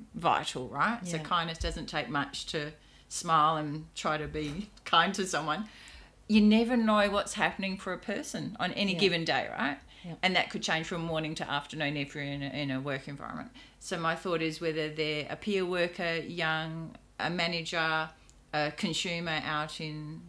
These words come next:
Speaker 1: the community. I support people down in Freo area. Um, you just never know what's happening, right, on any given day. And then that can change really rapidly as well.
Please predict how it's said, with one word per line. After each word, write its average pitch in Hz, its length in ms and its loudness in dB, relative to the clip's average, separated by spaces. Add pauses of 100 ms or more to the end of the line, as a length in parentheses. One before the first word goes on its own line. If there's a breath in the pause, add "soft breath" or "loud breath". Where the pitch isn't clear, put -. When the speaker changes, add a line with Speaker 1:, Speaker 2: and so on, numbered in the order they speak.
Speaker 1:
the 160 140 0
community. 165 580 2
I 147 100 4
support 160 600 -4
people 156 480 -8
down 151 280 -8
in 151 120 -10
Freo 160 440 -10
area. 160 440 -4 (460 loud breath)
Um, 190 300 6
you 214 120 0
just 269 240 -2
never 208 200 4
know 185 120 2
what's - 140 -4
happening, 214 300 -2
right, 165 100 0
on 175 60 -2
any 185 160 0
given 165 240 -2
day. - 340 -2
And 190 120 2
then 170 100 2
that - 160 2
can 156 180 -4
change 180 480 0
really 151 380 -2
rapidly 170 520 -2
as 147 200 -8
well. 147 380 -4